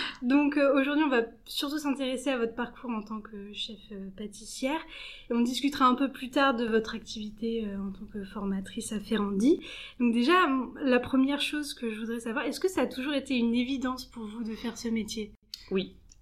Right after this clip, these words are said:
Speaker 2: Alors, au début, je suis partie, euh, sur la cuisine. J'ai commencé par faire une formation de cuisine.
Speaker 1: D'accord.
Speaker 2: Et la cuisine m'a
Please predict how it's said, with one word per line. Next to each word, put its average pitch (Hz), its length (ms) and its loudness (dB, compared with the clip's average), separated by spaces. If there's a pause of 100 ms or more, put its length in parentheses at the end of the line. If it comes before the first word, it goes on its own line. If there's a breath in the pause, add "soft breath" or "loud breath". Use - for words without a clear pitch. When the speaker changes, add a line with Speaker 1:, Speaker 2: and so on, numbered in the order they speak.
Speaker 2:
Alors, 180 220 6
au 208 80 8
début, 214 180 2
je 247 60 -4
suis 240 100 -2
partie, 208 300 -6 (200)
euh, - 80 -4
sur - 220 0
la 190 120 4
cuisine. 220 520 2
J'ai 175 140 -2
commencé 208 360 0
par 202 160 -4
faire 185 140 -4
une 185 100 -2
formation 190 400 -6
de 170 60 0
cuisine. 175 540 0
Speaker 1:
D'accord. 233 500 -6
Speaker 2:
Et 170 880 -2
la 180 140 6
cuisine 208 480 0
m'a 196 460 -2